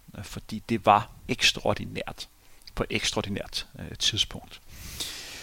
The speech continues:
Jeg kan også se på det hele, at, øh, du er fremme med din anden plads, fordi vi kom til at rykke lidt rundt, så mangler jeg i princippet min, at fortælle min tredje plads, og det er, øh, en begivenhed, som skete ved verdensmesterskabet i Daegu i, i to tusind og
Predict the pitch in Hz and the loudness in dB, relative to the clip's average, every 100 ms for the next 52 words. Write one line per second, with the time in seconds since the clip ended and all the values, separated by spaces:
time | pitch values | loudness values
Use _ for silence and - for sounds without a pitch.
0 | - - - - - - - - 143 143 | -14 -16 -16 -10 -10 -10 -16 6 12 12
1 | 160 - 165 135 139 185 104 - - 131 | 12 12 12 10 10 12 10 8 2 8
2 | 120 113 151 165 - 117 160 143 135 110 | 8 8 4 6 10 10 10 2 4 6
3 | 117 170 - 107 - - - 160 151 127 | 6 4 2 6 6 4 0 -2 -2 0
4 | 120 - 156 123 120 - 131 - - 117 | 6 8 10 10 8 4 2 4 6 10
5 | 139 214 104 - 104 - 123 127 135 220 | 10 8 4 0 0 2 2 2 4 4
6 | - - - - - 143 120 147 233 - | 0 -4 -10 -8 4 6 6 4 4 6
7 | 98 123 - 104 - - - 113 - 151 | 6 4 4 4 4 2 0 -2 4 8
8 | 156 120 - - - 90 - 135 - - | 10 8 0 -6 -2 -4 -2 -2 0 2
9 | 175 151 113 113 107 - - 110 127 175 | 2 2 2 2 2 2 4 2 2 -2
10 | - - - - - - - 113 120 151 | -4 -18 -16 -18 -20 -20 -6 8 8 8
11 | - - 123 110 110 90 104 110 110 110 | 0 2 4 4 2 -2 -4 -2 2 2
12 | 131 139 110 101 110 - 165 143 - 117 | 2 -2 -2 -4 -4 2 2 2 -2 -2
13 | - 131 107 110 | -2 2 4 2